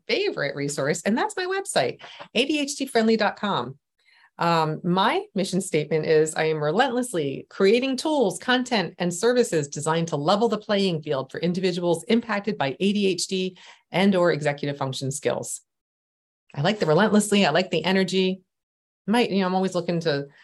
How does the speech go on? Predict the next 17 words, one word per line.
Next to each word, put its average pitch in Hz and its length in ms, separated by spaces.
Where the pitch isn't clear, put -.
how 175 120
can 175 160
I 139 340
continue 214 540
to 170 200
evolve 147 360
and 135 100
improve 135 420
that? - 240
But, 131 240
um, 127 160
that's 262 200
where 208 80
I 185 60
am 185 100
right 156 160
now. 131 280